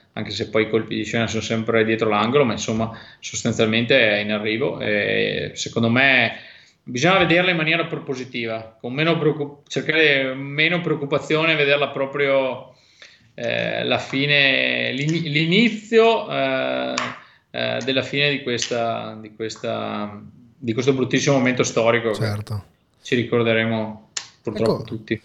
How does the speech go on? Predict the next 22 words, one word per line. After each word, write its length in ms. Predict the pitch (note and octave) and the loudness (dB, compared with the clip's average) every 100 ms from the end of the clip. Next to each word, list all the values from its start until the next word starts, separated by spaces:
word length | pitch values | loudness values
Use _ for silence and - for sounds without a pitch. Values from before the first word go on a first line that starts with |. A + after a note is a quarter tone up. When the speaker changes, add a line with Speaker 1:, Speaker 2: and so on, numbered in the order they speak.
| _ _ | _ _
Speaker 2:
mentre, 760 | F#3+ A3+ A3+ G3+ F3 D3+ C#3+ C3+ | 0 2 6 6 6 4 2 2
mentre 260 | C#3 E3 E3 | 0 0 -2
stavi 240 | - D#3 | 2 2
parlando 480 | D3+ G#2+ A2+ B2 B2 | 2 -4 -4 -4 -6
stavo 240 | - A2+ | -6 -10
pensando 420 | A2 G#2+ - A2+ A2+ | -10 -2 -2 0 -4
un 80 | |
attimino 1080 | G#2+ - G2+ G#2 A2 G#2+ G2+ F#2+ F#2 F2+ F2 _ | -6 -8 -16 -16 -10 -6 -6 -6 -10 -14 -20 _
anche 220 | C#3+ C3+ | -8 0
al, 160 | C#3+ A#2+ G#2+ G2+ F#2+ F#2 F2+ - _ _ - | 0 2 -2 -4 -6 -10 -12 -20 _ _ -20
al 140 | A#2+ | -16
vaccino 260 | A2 - D3+ | -8 0 2
influ-, 240 | C3+ C3 | 2 0
anti-influenzale, 840 | - C3 C3 A2+ A#2 - G2+ F#2 F2+ | -8 -6 -6 -4 -6 -6 -10 -10 -10
no? 220 | F#2+ G#2 _ _ _ - - - | -10 -10 _ _ _ -18 -18 -16
Speaker 1:
Sì. 180 | - - | -8 4
Speaker 2:
Quanto 260 | G#3 D#3+ | 4 6
è 40 | C3+ | 2
importante 520 | A2+ B2+ A#2+ G#2+ G#2 | 0 -6 -6 -6 -8
in 40 | G2+ | -8
questo 220 | - A2 | -8 -6
momento? 500 | G2+ G2+ F#2+ - | -6 -8 -12 -16